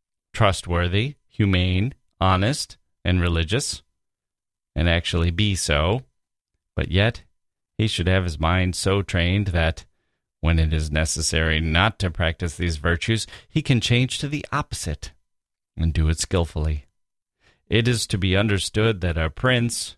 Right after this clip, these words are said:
especially a new prince, cannot observe all the things because of which men are considered good,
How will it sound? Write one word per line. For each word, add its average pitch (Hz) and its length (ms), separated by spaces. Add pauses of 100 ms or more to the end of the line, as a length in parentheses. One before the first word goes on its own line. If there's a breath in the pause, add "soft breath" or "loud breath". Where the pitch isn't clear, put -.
(160)
especially 110 580
a 92 40
new 117 180
prince, 110 400 (300 soft breath)
cannot 131 340
observe 127 500
all 123 300
the 117 160
things 117 460
because 104 420
of 90 100
which 104 280
men 101 240
are 98 100
considered 95 560
good, 92 340